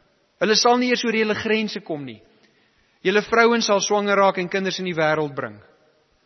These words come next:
Dit sal goed gaan met julle." Dis wat hy in daai twaalf verse daarna sê. Dan by vers veertien van Levitikus sesentwintig. "Maar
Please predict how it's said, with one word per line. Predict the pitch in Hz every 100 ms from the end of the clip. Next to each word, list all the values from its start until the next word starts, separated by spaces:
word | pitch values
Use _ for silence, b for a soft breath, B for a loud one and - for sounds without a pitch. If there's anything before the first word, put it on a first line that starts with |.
| _
Dit | 147
sal | - 156
goed | 180 -
gaan | 147
met | 135 123
julle." | 127 113
Dis | 131
wat | 160
hy | 165
in | 156
daai | 139 135
twaalf | 131 143 131 -
verse | 131 123 131
daarna | 123 120 117 117
sê. | - - _ _ _ b b b b
Dan | 165 175
by | 147
vers | 139 143 135
veertien | - 156 131 135 113 107 _ _ _ _ _ _
van | -
Levitikus | 143 139 139 139 127
sesentwintig. | 139 135 123 131 120 123
"Maar | 147 175 165 143 98